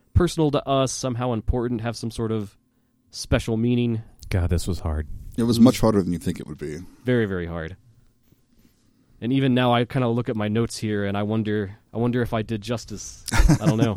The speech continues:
Speaker 3: <laughs> Well, there's literally hundreds of movies we could probably put down.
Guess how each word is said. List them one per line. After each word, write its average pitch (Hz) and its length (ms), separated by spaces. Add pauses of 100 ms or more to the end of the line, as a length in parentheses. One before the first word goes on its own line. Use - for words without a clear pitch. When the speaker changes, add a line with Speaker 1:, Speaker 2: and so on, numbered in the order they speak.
(140)
Speaker 3:
<laughs> 127 80 (640)
Well, - 100
there's 180 200
literally 196 260
hundreds 104 420
of 95 80
movies 87 380
we 87 60
could 80 100
probably 76 220
put - 160
down. 78 440